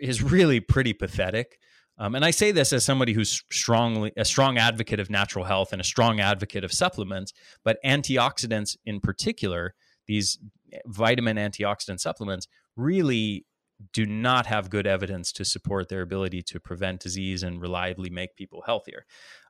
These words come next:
Um, and there's, like I said, there's even some evidence to suggest some harm in some cases. Um, the,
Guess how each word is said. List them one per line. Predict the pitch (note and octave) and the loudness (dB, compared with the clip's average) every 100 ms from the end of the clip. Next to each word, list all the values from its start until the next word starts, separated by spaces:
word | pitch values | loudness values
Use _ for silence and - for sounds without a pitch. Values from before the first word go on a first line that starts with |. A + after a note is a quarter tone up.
| _ | _
Um, | G#2 G2+ G2 F2+ _ _ _ _ _ _ _ _ _ - _ | 0 0 -2 -8 _ _ _ _ _ _ _ _ _ -20 _
and | B2+ A#2+ G#2+ G#2+ | 0 0 -2 -2
there's, | A2 - - _ A#2+ | -2 -2 -6 _ -4
like | A#2 G#2 | -2 -2
I | G#2 | 0
said, | A2 F#2 | -2 -2
there's | F#2 | -4
even | G2+ F#2+ | -4 -4
some | F#2+ F#2 | -4 -4
evidence | F#2 F2 F2+ F2 - | -4 -6 -8 -10 -8
to | |
suggest | F2+ F2 F#2 E2+ - _ | -8 -6 -6 -6 -8 _
some | - F#2 F2 | -8 -6 -8
harm | - G2+ F2+ E2+ | -2 -2 -2 -6
in | E2+ F2 | -16 -14
some | - F2+ | -14 -14
cases. | D#2+ E2 - - - _ _ _ _ _ | -16 -16 -16 -18 -20 _ _ _ _ _
Um, | A2 A2 G#2+ G2+ _ _ _ _ - | -2 0 -2 -10 _ _ _ _ -14
the, | A2 C3 | -4 -4